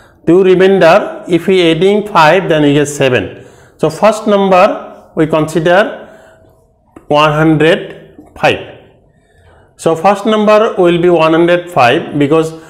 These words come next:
when we divide hundred by seven, we get remainder is two. Two plus five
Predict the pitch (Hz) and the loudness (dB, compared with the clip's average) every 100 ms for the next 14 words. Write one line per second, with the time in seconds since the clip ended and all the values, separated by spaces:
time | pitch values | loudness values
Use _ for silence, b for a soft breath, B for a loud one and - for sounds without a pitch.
0 | B - 127 160 190 202 165 147 147 165 | B -4 0 0 2 0 0 0 2 0
1 | 202 - - 127 135 143 180 175 175 - | 0 -4 -4 -2 0 0 0 0 -4 -16
2 | B B B _ _ - 117 143 147 165 | B B B _ _ -6 2 4 4 2
3 | 170 156 151 151 147 175 143 147 123 123 | 0 -2 0 2 0 0 0 0 0 0
4 | 135 147 147 147 147 - 131 117 117 B | 2 2 2 0 -4 -2 0 0 -4 B
5 | B B _ - 185 196 202 196 196 - | B B _ -2 -2 0 2 2 0 -8
6 | - 156 147 160 - | -2 2 2 0 -6